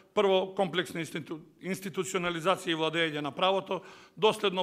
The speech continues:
почитување на начелото на поделба власта и така натаму. Сите овие останати јас ќе ги дадам во, во писмени забелешки.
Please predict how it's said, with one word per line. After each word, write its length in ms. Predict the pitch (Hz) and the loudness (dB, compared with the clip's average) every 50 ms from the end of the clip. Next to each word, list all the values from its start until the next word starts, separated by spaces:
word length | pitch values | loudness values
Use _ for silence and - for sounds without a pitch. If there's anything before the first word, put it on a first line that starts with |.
| - | -2
почитување 680 | - 196 185 - 190 196 - - 208 190 185 180 165 160 156 | -2 -2 -2 -2 -4 -8 -6 -4 0 0 0 0 0 -2 -4
на 60 | 151 | -4
начелото 480 | 156 151 147 - 196 185 170 - 170 151 | -4 -4 -4 -2 -2 -2 -2 -2 -4 -6
на 80 | 147 135 | -6 -4
поделба 460 | 120 175 185 160 170 165 160 156 160 | -2 -2 -2 0 0 0 0 -2 0
власта 320 | 165 185 185 175 175 180 170 | 2 2 2 2 0 -4 -6
и 80 | 156 | -4
така 240 | 160 175 151 151 165 | -2 -4 -2 -2 -4
натаму. 380 | 170 180 175 220 214 220 226 220 - - - - - | -4 -4 -4 -4 -4 -4 -4 -6 -8 -14 -20 -20 -10
Сите 240 | - 226 170 208 208 | -8 -6 -2 0 0
овие 220 | 196 190 185 185 | 2 2 2 0
останати 400 | 175 180 - 208 202 202 175 175 | 0 0 0 0 0 0 0 -2
јас 160 | 196 185 - - | -2 -4 -4 -6
ќе 80 | 202 | -4
ги 140 | 175 180 175 | -2 0 0
дадам 240 | 185 185 185 180 180 | 2 2 0 0 -2
во, 220 | 160 165 175 175 175 | -2 -2 -2 -2 -2
во 160 | 165 175 175 175 175 165 160 - - - - - | 0 0 0 0 0 -2 -6 -10 -16 -20 -8 -6
писмени 360 | 208 190 - 185 180 175 156 | -6 -6 -4 -4 -4 -4 -2
забелешки. 460 | 151 165 156 170 147 139 - - - | -2 -2 0 -2 -2 -4 -6 -10 -14